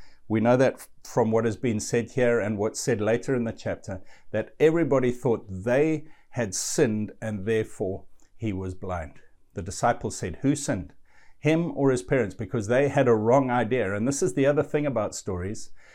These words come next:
Not just are they true or false, not just are they eternal or temporary, but, uh, the, the way that people put their own interpretation and their own spin on a story,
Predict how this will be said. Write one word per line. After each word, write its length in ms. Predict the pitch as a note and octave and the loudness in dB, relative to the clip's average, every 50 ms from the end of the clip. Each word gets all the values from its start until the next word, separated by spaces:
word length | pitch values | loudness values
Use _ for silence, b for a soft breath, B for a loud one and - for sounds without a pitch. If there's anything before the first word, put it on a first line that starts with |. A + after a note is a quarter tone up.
| b b b b b | b b b b b
Not 240 | B2 C#3+ E3+ - - | 0 2 2 2 2
just 240 | F#3+ A#2+ - - | 0 0 2 2
are 100 | D3 B2+ | 2 2
they 140 | A#2 B2 A#2 | 4 4 2
true 260 | A2+ - - C#3+ C3 | 2 0 0 0 2
or 140 | A2+ G#2+ G2+ | 2 2 0
false, 460 | - - - F#2+ F#2 G#2+ - - - | -2 -4 -4 -4 -4 -4 -4 -6 -2
not 180 | A2+ B2 B2+ - | 0 0 0 0
just 260 | - D3+ C3+ C#3 - | 0 -2 -2 0 2
are 120 | B2+ A2+ G#2+ | 0 2 2
they 180 | A2+ G#2+ G#2+ | 2 2 2
eternal 640 | G#2 G2 F#2+ - - - - B2+ B2 A#2+ A#2 G#2+ F#2+ | 0 0 -2 -4 -8 -2 2 2 4 4 2 0 0
or 100 | F#2 F2 | -2 -4
temporary, 800 | - - - C#3 A#2+ A#2 - - G#2+ F#2 F2 D#2+ D#2 D#2+ F2 - - - - b b b b b b b b b b - | -4 -4 -2 0 0 0 -2 -2 -6 -6 -4 -6 -6 -8 -10 -12 -14 -16 -18 b b b b b b b b b b 2
but, 340 | C3 B2 B2 B2 - - - - - - | 4 4 4 4 0 -8 -8 -8 -2 2
uh, 380 | A#2+ B2 B2 B2 B2 B2 A2+ - - - - _ - - | 4 6 6 8 6 6 4 0 -4 -14 -20 _ -16 -10
the, 280 | A2 G#2+ C3+ C#3 - - | 0 2 4 4 2 2
the 140 | B2 C3+ C#3 | 4 4 6
way 180 | C3+ D#3 F#3 A3 | 6 8 6 6
that 280 | F#3+ - - - - | 4 2 -6 -6 -10
people 540 | - - G#3+ G3 G3 - - A#2+ F#2 - - - | -4 -2 0 0 0 0 0 0 0 -2 -6 -8
put 240 | - - D#3 - - | -2 -2 -2 0 0
their 260 | C3+ C3 C3 C3 C3 | 0 2 2 2 4
own 180 | C#3+ D3 C#3+ C#3+ | 4 4 6 4
interpretation 920 | C3+ A#2+ - - D3 C3 - - C3 - - C3+ A#2 G#2+ - - A2 G#2 | 4 2 0 0 -2 -2 0 0 -4 -4 -2 -2 -2 -2 -2 -4 -4 -4
and 140 | G#2 G#2+ G#2+ | -2 -2 0
their 200 | G#2+ A2 A2 A#2 | 0 2 2 2
own 180 | B2+ C3+ B2 | 2 2 0
spin 540 | G#2+ - - - - - - C3+ A#2 A2+ A2+ | -2 -2 -4 -6 -6 0 0 2 2 2 0
on 200 | - - A2+ G#2+ | -2 -4 -4 -4
a 60 | G2+ | -4
story, 520 | F#2+ - - - A2+ F#2 F2 F2+ F#2 F#2 | -6 -8 -8 -6 -6 -6 -4 -6 -8 -8